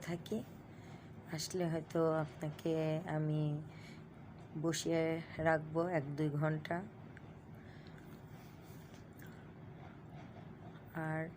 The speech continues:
আমাদের পার্লারে, পার্লারে এ থেকে জেড পর্যন্ত যাবতীয় কাজ আমরা করে থাকি। মেলাজমা আসলে এমন একটা জটিল রোগ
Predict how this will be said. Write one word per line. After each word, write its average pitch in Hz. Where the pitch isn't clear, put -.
আমাদের 196
পার্লারে, 196
পার্লারে 185
এ 175
থেকে 185
জেড 170
পর্যন্ত 180
যাবতীয় 165
কাজ 165
আমরা 160
করে 160
থাকি। 165
মেলাজমা 202
আসলে 202
এমন 180
একটা 180
জটিল 165
রোগ 160